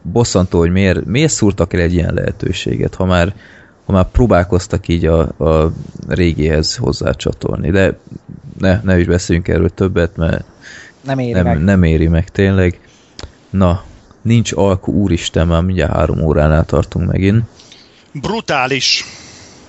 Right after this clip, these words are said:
Speaker 1: Mi?
Speaker 2: Mi, az idő, vagy a nincs alku?
Speaker 3: Nem, ez az idő.
Speaker 2: Ja.
Speaker 1: <laughs>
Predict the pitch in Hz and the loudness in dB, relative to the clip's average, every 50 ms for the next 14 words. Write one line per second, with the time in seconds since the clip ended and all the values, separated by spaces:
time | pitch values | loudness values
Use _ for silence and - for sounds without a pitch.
0 | - - _ - - _ _ _ _ - - 92 82 85 - - - 139 135 135 | -20 -20 _ -20 -20 _ _ _ _ -4 0 0 0 0 -2 -6 -14 -10 -8 -8
1 | 123 117 117 113 143 151 143 143 151 143 131 135 135 139 139 135 131 - - 127 | -8 -8 -8 -4 -2 -2 0 2 0 2 2 2 2 2 0 0 -2 -2 -2 -2
2 | 113 110 - - 107 - - - - - - - - - - 143 135 123 117 104 | -2 -4 -4 -8 -14 -14 -14 -20 -20 -20 -20 -18 -16 -12 -8 -6 -4 -4 -4 -6
3 | 110 113 110 127 117 104 104 101 92 - - - - - - - - - - - | -8 -8 -6 -6 -8 -8 -12 -16 -18 -20 -20 -20 -20 -20 -20 -20 -20 -18 -10 -8
4 | 143 123 131 - - - 170 - 110 - - - 107 107 113 | -4 -4 -4 -4 -4 -8 -4 -2 -2 -2 0 0 0 -2 -2